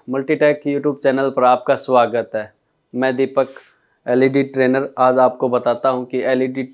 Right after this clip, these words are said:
टीवी के बोर्ड में यूज़ होने वाली बायोस आईसी किस तरह काम करती है और वो किस तरह दिखती है और उसका एलईडी टीवी में किस तरह यूज़ किया जाता है और वो कितने पिन की होती है, आइए आज हम आपको दिखाते हैं। एलईडी टीवी के अंदर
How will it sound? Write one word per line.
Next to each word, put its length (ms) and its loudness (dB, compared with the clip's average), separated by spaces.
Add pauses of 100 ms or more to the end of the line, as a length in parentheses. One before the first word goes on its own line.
(400)
टीवी 280 2
के 140 2
बोर्ड 240 4
में 220 -2
यूज़ 320 -2
होने 220 -2
वाली 320 0
बायोस 380 0
आईसी 340 -4
किस 300 -8
तरह 180 0
काम 320 -2
करती 380 -6
है 160 0
और 180 2
वो 140 0
किस 280 -6
तरह 160 0
दिखती 380 -8
है 140 -4
और 200 -10
उसका 320 -2 (380)
एलईडी 320 0
टीवी 280 -2
में 120 -4
किस 240 -8
तरह 120 0
यूज़ 280 -2
किया 160 -2
जाता 360 -2
है 220 -10
और 460 -8
वो 140 -10
कितने 340 -4
पिन 260 -2
की 100 -6
होती 260 -4
है, 300 0
आइए 280 2
आज 240 0
हम 140 -8
आपको 320 -6
दिखाते 440 -8
हैं। 200 -12 (100)
एलईडी 340 2
टीवी 280 -2
के 120 -4
अंदर 360 -4